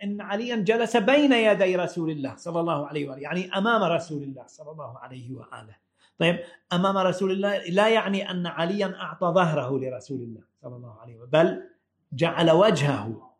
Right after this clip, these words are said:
في وجه رسول الله صلى الله عليه وآله. طيب، فأدنى عليا وفاطمة فاج-،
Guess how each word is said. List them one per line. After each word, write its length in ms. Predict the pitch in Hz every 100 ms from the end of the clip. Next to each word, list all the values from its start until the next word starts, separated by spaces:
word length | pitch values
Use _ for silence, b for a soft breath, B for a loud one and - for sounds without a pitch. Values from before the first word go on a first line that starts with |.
| _
في 140 | - 147
وجه 400 | 160 131 143 123
رسول 280 | - 131 117
الله 220 | 107 101
صلى 260 | - 120 113
الله 260 | 117 107
عليه 220 | 110 107 113
وآله. 400 | 120 - 110 _ B B B B _ _ _ _ _ _ _ _ _ _ _ _
طيب، 340 | 143 139 - B B B B B - _ _ _ _ _ _ _ _ _ _
فأدنى 540 | 160 - 240 254 240
عليا 540 | 226 185 190 220 226 196
وفاطمة 800 | 180 165 180 170 214 190 190 165
فاج-، 260 | 185 175